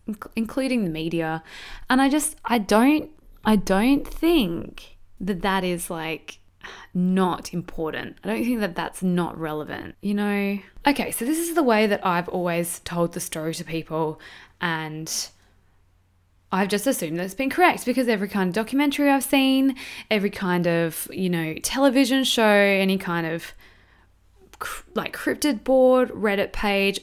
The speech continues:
all of that, it kind of, it, it, it's accepted. Like, it's the same accepted kind of narrative. So there are two boys and they're playing outside and they see something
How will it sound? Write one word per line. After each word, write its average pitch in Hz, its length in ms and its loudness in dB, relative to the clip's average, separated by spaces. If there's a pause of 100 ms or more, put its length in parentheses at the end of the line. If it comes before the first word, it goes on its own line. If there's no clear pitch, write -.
(100)
all 262 240 8
of 185 140 2
that, 170 320 -4
it - 100 -12
kind 226 320 0
of, 220 220 -2 (760)
it, - 500 -4
it, 185 140 -4
it's - 220 -10
accepted. - 880 -4
Like, - 180 -10
it's - 120 -14
the - 140 -20
same 214 280 -2
accepted - 540 -4
kind 190 220 0
of 185 60 2
narrative. 165 600 0 (100)
So 208 520 4 (920)
there 180 360 4
are 175 40 0
two 320 240 2
boys 170 600 0
and 160 140 -8
they're 165 60 -12
playing 240 360 0
outside 160 720 -2 (500)
and 175 140 -2
they - 120 -6
see 294 320 0
something 202 840 -2